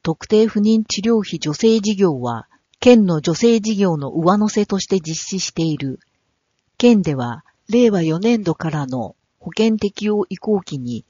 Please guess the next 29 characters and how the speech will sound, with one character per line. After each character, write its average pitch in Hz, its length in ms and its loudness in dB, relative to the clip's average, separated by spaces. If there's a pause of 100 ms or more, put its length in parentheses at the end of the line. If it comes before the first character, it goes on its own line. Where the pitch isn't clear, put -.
(240)
経 220 180 4
過 226 140 -4
措 240 120 -4
置 208 180 -4
な 165 160 -2
ど 156 120 -4
を 139 80 -6
予 135 140 -8
定 190 240 0
し - 80 -6
て 196 120 0
い 185 80 0
る 196 100 -8
と 156 120 -10
聞 - 200 -8
い 185 80 -10
て 190 100 -2
い 175 100 -2
る 170 120 -6
の 143 180 -6
で、 113 260 -8 (400)
保 180 120 -8
険 214 280 2
適 190 320 -8
用 214 160 2
の 202 140 -2
詳 190 240 -2
細 175 320 -4
や 147 260 -6